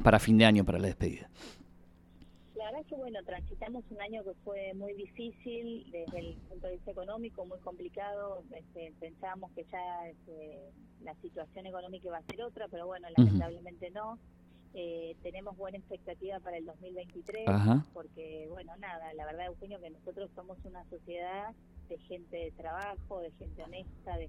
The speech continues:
Speaker 2: gente pujante, de gente que apuesta todos los días a, a algo mejor. Y bueno, creemos y tenemos la expectativa y tenemos la certeza que, que vamos a salir de esta situación.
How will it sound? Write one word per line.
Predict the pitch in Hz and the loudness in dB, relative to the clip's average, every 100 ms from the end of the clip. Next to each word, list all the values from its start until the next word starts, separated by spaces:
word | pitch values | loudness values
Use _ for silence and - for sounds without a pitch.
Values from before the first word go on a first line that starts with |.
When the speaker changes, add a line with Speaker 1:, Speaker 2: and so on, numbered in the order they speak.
| - | -10
Speaker 2:
gente | 165 160 165 160 160 - - - | -14 -8 -8 -8 -12 -8 -4 -4
pujante, | 160 - 208 202 196 175 180 180 175 - - - | -4 -8 -8 -8 -10 -10 -10 -10 -12 -20 -20 -12
de | 165 | -12
gente | - 175 180 | -10 -10 -10
que | - 165 | -8 -10
apuesta | - 196 180 185 | -8 -10 -8 -12
todos | 180 170 170 | -8 -8 -8
los | 160 | -10
días | 170 180 175 170 | -8 -8 -8 -10
a, | 160 160 - 156 | -12 -14 -16 -12
a | 160 | -8
algo | 170 175 | -8 -8
mejor. | 175 - 220 220 247 - - - - - | -12 -10 -8 -6 -8 -14 -20 -20 -20 -12
Y | |
bueno, | 196 220 185 | -8 -8 -8
creemos | 180 180 208 233 208 | -6 -6 -4 -6 -8
y | 175 | -8
tenemos | 175 190 190 | -8 -8 -8
la | 185 | -8
expectativa | - 180 175 165 185 214 220 | -8 -10 -8 -8 -6 -6 -6
y | 185 | -6
tenemos | 180 185 185 | -8 -10 -8
la | 180 - | -8 -8
certeza | 175 190 196 - 196 180 | -10 -8 -8 -6 -8 -8
que, | 160 156 - | -10 -12 -12
que | 165 | -8
vamos | 170 175 175 | -8 -8 -10
a | 165 | -8
salir | 180 185 | -8 -6
de | 185 | -10
esta | - 175 | -12 -14
situación. | 175 180 160 233 240 | -12 -12 -10 -8 -8